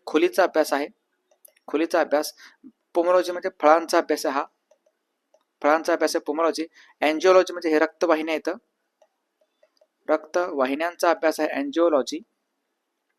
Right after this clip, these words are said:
त्यानंतर आहे ऑस्टिओलॉजी, हा हाडांचा अभ्यास आहे, हाडांचा अभ्यास आहे. त्यानंतर, अ, आणखी एक आहे ॲकॉस्टिक्समध्ये, ओके, ॲकॉस्टिक्स.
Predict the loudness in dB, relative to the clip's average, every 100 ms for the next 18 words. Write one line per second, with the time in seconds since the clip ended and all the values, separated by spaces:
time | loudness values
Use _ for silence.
0 | _ -6 -4 2 2 2 0 -6 -20 -20
1 | _ _ -2 -2 0 2 2 2 2 4
2 | 6 6 4 2 2 0 -4 -6 _ _
3 | _ _ _ _ _ -4 -2 0 0 0
4 | 0 -2 -6 _ _ _ -2 -2 2 2
5 | 4 2 0 0 2 2 0 0 0 2
6 | 2 2 2 -2 -6 -4 -6 -6 -12 _
7 | _ _ _ -14 -14 -14 _ -4 -2 -4
8 | -6 -8 -8